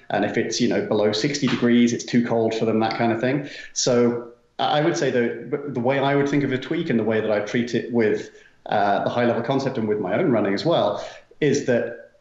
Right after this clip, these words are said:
if it's n-, something like Sean said, that, uh, you don't have a visible injury there, there's no, uh, swollen ankle, there's no, uh, redness or anything like that, and it's the kind of thing that you feel like you can run on it, then there's no harm in trying to run.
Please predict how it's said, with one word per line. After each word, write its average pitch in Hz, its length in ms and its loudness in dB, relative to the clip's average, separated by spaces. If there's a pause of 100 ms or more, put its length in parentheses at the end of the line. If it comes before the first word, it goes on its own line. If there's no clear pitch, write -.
(120)
if 185 200 0
it's - 200 -2
n-, 147 140 4
something 160 500 0
like 135 220 -2
Sean 120 260 2
said, 113 300 0
that, - 400 -2
uh, 104 260 2
you 123 60 0
don't 139 220 0
have 113 280 -2 (220)
a 110 240 -2
visible 113 640 0
injury 101 420 0
there, 92 280 -2
there's 101 180 -2
no, 110 380 4 (280)
uh, 95 380 0
swollen 120 460 2
ankle, 101 480 -2
there's 98 240 -2
no, 101 380 2
uh, 92 520 0
redness 117 460 0
or 113 80 0
anything 107 240 -2
like 104 180 -2
that, 107 320 0 (360)
and 127 140 2
it's 120 120 2
the 143 80 -4
kind 127 180 0
of 117 60 -2
thing 120 160 2
that - 80 -6
you 117 60 -2
feel 123 200 0
like 113 180 0
you 117 60 -6
can 117 400 0
run 127 160 2
on 156 100 2
it, - 320 -6 (120)
then 120 100 2
there's 117 160 2
no 120 180 2
harm 110 220 0
in 101 140 -2
trying 95 340 -4
to 101 140 -10
run. 90 320 -4